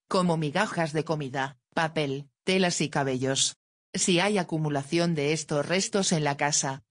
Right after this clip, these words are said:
puede favorecer la aparición de pececillos de plata. Tres. Falta de ventilación.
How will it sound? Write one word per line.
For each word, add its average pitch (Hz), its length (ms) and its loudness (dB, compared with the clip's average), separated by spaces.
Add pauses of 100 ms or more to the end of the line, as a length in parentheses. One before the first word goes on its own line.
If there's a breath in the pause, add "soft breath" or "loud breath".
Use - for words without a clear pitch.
(100)
puede 180 320 0
favorecer 143 680 -2
la 147 200 2
aparición 151 640 0
de 190 140 2
pececillos 196 760 0
de 180 120 0
plata. 139 480 -4 (380)
Tres. 143 440 -2 (400)
Falta 180 400 0
de 170 120 0
ventilación. 151 840 -2